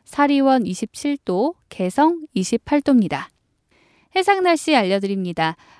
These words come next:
바다의 물결은 동해 북부 앞바다에서 영점오에서 일 미터로 일겠고,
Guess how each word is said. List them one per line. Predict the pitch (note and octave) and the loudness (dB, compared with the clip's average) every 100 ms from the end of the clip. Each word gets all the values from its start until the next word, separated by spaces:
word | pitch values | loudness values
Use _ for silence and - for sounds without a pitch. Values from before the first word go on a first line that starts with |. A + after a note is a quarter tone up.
| _ | _
바다의 | G3 G#3+ C4+ C4+ | -2 4 4 4
물결은 | B3 - A3+ C#4 E4+ F4 | 0 0 2 2 2 0
동해 | B3+ A#3+ C#4+ | 0 2 2
북부 | C4+ - C4 | 0 -6 -2
앞바다에서 | G#3 - G#3 G3+ G3 G3 C4 G3 F3 | -2 0 -2 -2 -4 0 -2 -2 -4
영점오에서 | F3+ G3 G3+ A#3 G#3+ F#3 G#3 G3+ G#3+ G#3 | -4 -4 0 0 0 -2 -2 0 0 0
일 | G#3+ C4 | 0 2
미터로 | D4 - A#3 G#3 | 0 0 -2 -2
일겠고, | D#3+ E3 - B3 C#4+ | -4 -6 -6 -2 0